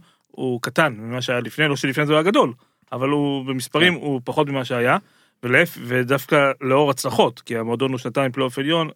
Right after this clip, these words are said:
Speaker 1: פעמיים גמר גביע, פעמיים אירופה, אז מבחינת הצלחות יש, מבחינת קהל, אני לא יודע להצביע לך למה, אני רוצה להאמין שזה בגלל המושבה, שהם לא אוהבים להגיע למושבה,
Speaker 2: זה בטוח.
Speaker 1: והם לא רוצים לבוא לשם,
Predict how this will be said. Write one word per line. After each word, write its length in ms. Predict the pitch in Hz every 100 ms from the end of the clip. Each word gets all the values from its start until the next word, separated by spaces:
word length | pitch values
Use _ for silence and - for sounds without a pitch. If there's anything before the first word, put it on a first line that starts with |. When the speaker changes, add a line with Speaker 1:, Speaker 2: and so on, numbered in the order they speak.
| -
Speaker 1:
פעמיים 320 | 123 135 131
גמר 140 | 127
גביע, 400 | 131 131 156 170 156 _ _ _
פעמיים 260 | 127 139 143
אירופה, 420 | 147 170 175 147
אז 160 | 135
מבחינת 300 | 127 117 160
הצלחות 400 | 165 151 160 139
יש, 280 | 131 156 208 _ - _
מבחינת 260 | - 156
קהל, 360 | 151 151 165 180 - -
אני 340 | 135 139 135 127 _ _ _ _ _ _ _ _ -
לא 160 | 139
יודע 160 | 175 175
להצביע 320 | 160 - 165
לך 160 | 147 127
למה, 360 | 127 127 151 190 _ - -
אני 80 | 131
רוצה 220 | 127 175
להאמין 200 | 170 170
שזה 200 | 143 131
בגלל 240 | 127 143
המושבה, 420 | 139 123 123 139
שהם 220 | 143 123 127
לא 80 |
אוהבים 240 | 143 131 123
להגיע 220 | 117 120
למושבה, 440 | 117 113 117 123 151 _ _
Speaker 2:
זה 100 | 120
בטוח. 100 | 107
Speaker 1:
והם 120 | 127 139
לא 60 |
רוצים 280 | 147 127 135
לבוא 180 | 120 123
לשם, 260 | 120 131